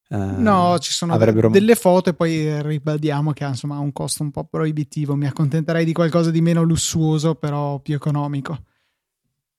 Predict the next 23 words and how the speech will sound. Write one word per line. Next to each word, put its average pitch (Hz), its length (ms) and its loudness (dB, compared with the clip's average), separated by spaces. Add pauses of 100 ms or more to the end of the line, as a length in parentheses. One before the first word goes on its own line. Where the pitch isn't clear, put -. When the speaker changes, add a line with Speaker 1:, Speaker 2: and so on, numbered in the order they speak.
(340)
Speaker 1:
Va 104 120 -4
bene. 104 400 -4 (320)
Luca, 151 260 6
a 127 40 6
li-, 135 160 0
a 156 60 4
livello 156 260 6
sempre 147 300 2
di 120 400 4
novità, 110 680 0
eh, 117 120 -6
per - 120 -8
quanto 117 200 2
riguarda 107 400 4
I 107 120 4
O 113 60 2
S - 120 -6
undici, 104 540 -2 (440)
eh, 104 520 -6
fortunatamente, 120 1160 2 (100)
oso 101 200 0
dire, 101 440 0 (640)
eh, 127 100 -14